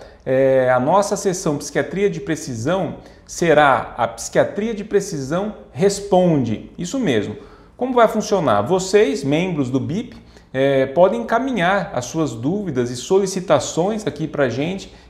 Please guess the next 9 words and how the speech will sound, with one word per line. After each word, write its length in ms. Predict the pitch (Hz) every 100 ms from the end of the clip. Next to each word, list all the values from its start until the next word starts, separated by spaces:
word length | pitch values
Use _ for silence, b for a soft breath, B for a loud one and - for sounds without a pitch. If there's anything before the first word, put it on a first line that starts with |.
| -
que 60 |
nós 300 | 151 160 151
vamos 220 | 160 170
tentar, 400 | 170 175 147 151
então, 260 | 160 151 165
elaborar 1000 | 165 160 190 196 139 139 175 147 - -
séries, 560 | - - 156 160 156 127
capítulos 760 | - 151 - 220 208 151 - -
especiais 920 | 220 240 - 214 - 165 147 190 185